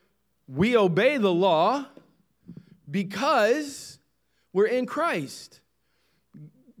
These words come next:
Jesus didn't come disobeying the law. He followed, he fulfilled the law. So verse thirteen, read it with me.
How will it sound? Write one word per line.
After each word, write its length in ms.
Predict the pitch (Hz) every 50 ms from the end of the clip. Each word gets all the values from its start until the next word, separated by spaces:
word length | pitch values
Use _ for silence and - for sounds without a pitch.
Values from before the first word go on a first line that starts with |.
| 175 _ _
Jesus 380 | 170 139 170 262 302 311 262 -
didn't 240 | 269 240 214 175 -
come 240 | - 226 226 196 160
disobeying 520 | 143 196 185 - 185 160 156 185 180 156
the 100 | 139 135
law. 360 | 147 208 269 123 - - - _ _ _ _ _ _ _ _ _ _ _ _ _ _ _ _ _
He 140 | _ - 196
followed, 540 | 190 196 233 254 302 311 269 214 139 - -
he 140 | 180 196 226
fulfilled 540 | 214 208 - 233 - - 349 349 320 226 156
the 80 | 147
law. 280 | 127 - - - - _ _ _ _ _ 156 151 - - _ _ _ - - _ _ - - - - - _ _ _ _ _ _ _ _ _ _ _ _ _ _ _ _ _ _ _ _ _
So 160 | - - 190
verse 180 | 170 214 226 220
thirteen, 420 | - 208 196 - - 185 165 147
read 160 | 147 170 170
it 80 | 151 135
with 120 | 147 143
me. 200 | 143 143 139 147